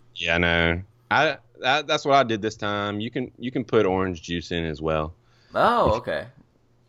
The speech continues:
Speaker 1: Um,
Speaker 2: I was just thinking poor, if I have everything for, like, a super poor man sangria here at the house.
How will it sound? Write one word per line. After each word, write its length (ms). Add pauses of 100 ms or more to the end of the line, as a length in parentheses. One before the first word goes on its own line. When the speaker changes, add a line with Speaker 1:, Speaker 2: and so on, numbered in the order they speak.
(400)
Speaker 1:
Um, 400
Speaker 2:
I 80
was 140
just 180
thinking 320
poor, 380
if 120
I 160
have 240
everything 480
for, 140
like, 260
a 120
super 480
poor 340
man 320
sangria 640
here 140
at 80
the 80
house. 420